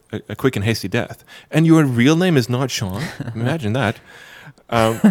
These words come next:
Speaker 2: <laughs> Imagine
Speaker 1: then
Speaker 2: that.
Speaker 1: it would be ineffective, right? If your real name is Larry,
Speaker 2: Oh.
Speaker 1: right? Then, uh,
Speaker 2: Right. Then
Speaker 1: yeah,
Speaker 2: I would be
Speaker 1: it would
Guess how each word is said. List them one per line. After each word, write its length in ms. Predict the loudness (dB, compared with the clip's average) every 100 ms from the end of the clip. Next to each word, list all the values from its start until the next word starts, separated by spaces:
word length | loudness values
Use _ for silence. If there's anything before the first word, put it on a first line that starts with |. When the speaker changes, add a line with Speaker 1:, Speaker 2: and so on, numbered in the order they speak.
| 4 0 -2 -6
Speaker 2:
<laughs> 400 | -8 -4 -6 -4
Imagine 400 | -2 -2 -2 2
Speaker 1:
then 360 | 4 4 2 -2
Speaker 2:
that. 200 | -6 -6
Speaker 1:
it 60 |
would 140 | -4 -2
be 100 | -2
ineffective, 520 | -4 -6 -10 -12 -18 _ _ _ _ _ -16
right? 260 | -12 -10 -12 -8
If 180 | -8 -2
your 180 | 2 2
real 280 | 4 0 2
name 300 | 0 -2 -4
is 140 | -4
Larry, 320 | -4 -4 -4
Speaker 2:
Oh. 360 | -6 -10 -16 -18 -14
Speaker 1:
right? 240 | -12 -12 -14 -8
Then, 360 | -6 -6 -10 _ _ -18
uh, 60 | -18 -18 _ _ _
Speaker 2:
Right. 360 | -6 -4 -4 -6
Then 160 | -6 -2
Speaker 1:
yeah, 100 | -2
Speaker 2:
I 80 | -2
would 140 | -4
be 80 | -6
Speaker 1:
it 60 | -6
would 140 | -4